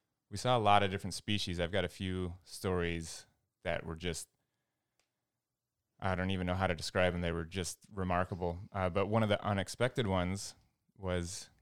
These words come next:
in a place called Baffin Bay between Baffin Island, Canada, and Greenland. And we were just off of this shelf that dropped off from about, I think, three hundred feet to several thousand feet. And right along that shelf, we were just trying to cover some ground, cover some miles.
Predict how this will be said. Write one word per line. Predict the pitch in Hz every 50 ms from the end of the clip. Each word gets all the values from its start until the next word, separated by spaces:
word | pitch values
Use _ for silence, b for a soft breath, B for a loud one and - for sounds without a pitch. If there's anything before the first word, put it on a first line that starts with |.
| _ _ _
in | - 101 95 95 95 92 92 92 92 -
a | -
place | - - 95 90 -
called | - 95 87 82
Baffin | 92 87 85 90 - 92 87 85
Bay | 85 85 85
between | 85 85 - - 92 87 87 87 87 85 - _ _ _ _ _ _ _ _ _ -
Baffin | 101 95 95 98 95
Island, | 98 92 90 90 90
Canada, | - - 101 95 95 95 95 101 104 -
and | 95 90 85
Greenland. | 92 95 95 101 110 120 131 143 - _ _ _ _ _ _ _ _ _ _
And | - 104
we | 98 92
were | 92 92
just | 98 123 127 120 - - -
off | - 98 107 107 -
of | - 95
this | 92 95 90 -
shelf | - - - - 101 92 85 - - -
that | 85 76
dropped | - - 87 85 82 - -
off | 90 85 87 -
from | - 87 85
about, | 82 85 85 80 78 71 - -
I | 92
think, | - - 92 87 82 - - - - - _ _
three | - 101 98
hundred | 92 98 92 90 87
feet | - - 98 92 90 - -
to | 98 92 82 80 82 - _ _ _ _ _ _ _ _ _ _ _ _ _
several | - - 98 87 87
thousand | - - 87 82 85 82 90 85 -
feet. | - 87 82 82 - - - _ _ _ _ _ _ _ _ _
And | - 98 92 95 104
right | 110 113 120 -
along | - 101 104 104 104 101
that | 98 92 - -
shelf, | - - 101 98 92 - -
we | 101
were | 98 95 92
just | 90 110 110 -
trying | - 107 95
to | 95 90
cover | - 101 95 90
some | 92 - - 87 82
ground, | 80 87 85 90 90 85 85 82
cover | - - 92 85 87
some | - - 90 85
miles. | 82 87 85 87 87 85 87 90 -